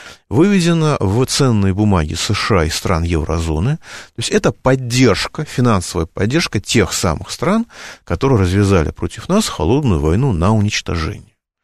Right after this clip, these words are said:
Знаете, в любой нормальной стране, на мой взгляд, люди, которые бы это сделали,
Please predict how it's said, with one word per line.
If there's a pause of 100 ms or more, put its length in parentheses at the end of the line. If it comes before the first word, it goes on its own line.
(320)
Знаете,
в
любой
нормальной
стране,
на
мой
взгляд,
люди,
которые
бы
это
сделали,